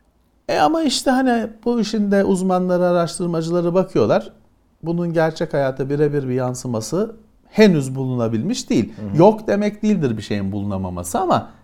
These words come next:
Speaker 1: henüz bulunabilmiş değil böyle bir bağlantı.
Speaker 2: E şey de iddia edersin o zaman, hani atış serbestse bu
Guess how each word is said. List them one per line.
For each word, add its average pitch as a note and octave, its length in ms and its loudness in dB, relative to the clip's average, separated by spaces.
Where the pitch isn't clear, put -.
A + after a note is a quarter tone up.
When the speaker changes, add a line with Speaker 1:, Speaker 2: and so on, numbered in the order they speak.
Speaker 1:
henüz F3+ 380 4
bulunabilmiş G#2 720 0
değil B3+ 200 0
böyle G2 300 2
bir F2+ 60 -6
bağlantı. F2 300 0
Speaker 2:
E - 40 -2
şey E3+ 380 0
de B2 220 0
iddia A2 260 2
edersin G#2 340 -2
o - 20 -6
zaman, G#2 200 -4
hani A2 240 -4
atış A2+ 320 -6
serbestse A#2+ 720 0
bu C3 200 -2